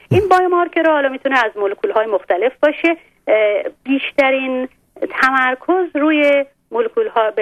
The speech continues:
روی ژن‌ها بوده و یا روی کلاً، اه، مولکول‌های ژنی،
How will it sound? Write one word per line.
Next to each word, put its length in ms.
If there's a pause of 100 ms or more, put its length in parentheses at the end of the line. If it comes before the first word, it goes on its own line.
(200)
روی 300
ژن‌ها 340
بوده 340
و 160
یا 180
روی 360
کلاً، 500 (340)
اه، 160
مولکول‌های 680
ژنی، 300